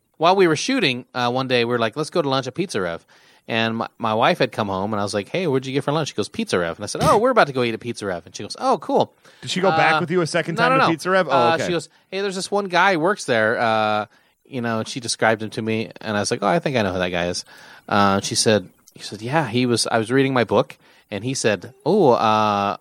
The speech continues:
Speaker 1: I don't really read, but I wanna become a reader. Can you recommend anything to me?'" And she said, "Well, if you don't read at all?" And he said, "No, I don't really read." She said, "Well, maybe you should read, like, a graphic novel, like, like Sandman or something."
Speaker 2: Oh, geez. Okay.
Speaker 1: Yeah. So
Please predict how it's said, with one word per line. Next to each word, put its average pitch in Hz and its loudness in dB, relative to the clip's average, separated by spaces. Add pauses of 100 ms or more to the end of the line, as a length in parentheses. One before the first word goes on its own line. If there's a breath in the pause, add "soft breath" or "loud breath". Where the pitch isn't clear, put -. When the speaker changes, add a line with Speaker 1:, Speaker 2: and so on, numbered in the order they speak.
(120)
Speaker 1:
I 131 4
don't 165 2
really 127 2
read, 139 2
but 113 2
I 101 0
wanna 117 0
become 113 -6
a 98 -4
reader. 104 -2
Can 104 -10
you 101 -8
recommend 104 -2
anything 101 -2
to 98 -8
me?'" 90 -6
And 78 -12
she 110 -6
said, - -6
"Well, 87 -6
if - -20
you 98 -16
don't 101 -6
read 90 -8
at 87 -10
all?" 131 6
And - -14
he 127 -4
said, 120 0
"No, 113 2
I 90 0
don't 101 -2
really 92 -4
read." 110 0
She - -8
said, - -12
"Well, 104 2
maybe 104 -2
you - -2
should 113 -6
read, 107 -2
like, 95 -2
a 98 -6
graphic 151 2
novel, 87 -4
like, 87 -10 (680 loud breath)
like 101 -8
Sandman 92 0
or 87 -4
something." 95 -10 (160)
Speaker 2:
Oh, 165 4
geez. 131 -2
Okay. 135 -2
Speaker 1:
Yeah. 135 2 (420 soft breath)
So 139 2